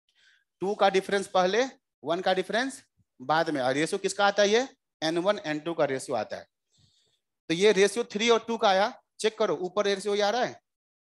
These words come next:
बताओ छह में और चार में क्या रेशियो है, वही आ रहा है, सेम क्वेश्चन था ना, तो रेशियो वही आ रहा है। तो इस तरह से आप ऐसे रेशियो निकाल सकते हो,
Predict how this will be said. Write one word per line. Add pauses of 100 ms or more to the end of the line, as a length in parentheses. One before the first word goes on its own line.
(920)
बताओ
छह
में
और
चार
में
क्या
रेशियो
है, (1400)
वही
आ
रहा
है, (340)
सेम
क्वेश्चन
था
ना,
तो
रेशियो
वही
आ
रहा
है। (1000)
तो
इस
तरह
से
आप (880)
ऐसे
रेशियो
निकाल
सकते
हो,